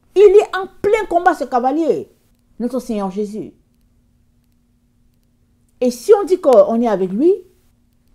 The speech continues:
parce qu'il a avec lui l'armée du ciel, mais aussi tous ceux-là qui combattent avec Jésus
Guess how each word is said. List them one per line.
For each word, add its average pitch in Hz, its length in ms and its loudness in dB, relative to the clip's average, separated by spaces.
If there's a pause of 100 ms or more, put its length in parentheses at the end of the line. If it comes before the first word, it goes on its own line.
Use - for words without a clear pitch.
(840)
parce - 220 -2
qu'il 302 160 -2
a 269 60 2
avec 233 200 0
lui 233 140 -2
l'armée 208 320 -2
du 190 80 -12
ciel, 214 400 -4 (200)
mais 233 180 2
aussi 262 400 -4
tous 494 280 -2
ceux-là 294 220 -4
qui 247 120 -14
combattent 208 440 -4 (420)
avec 233 280 4
Jésus 240 460 -2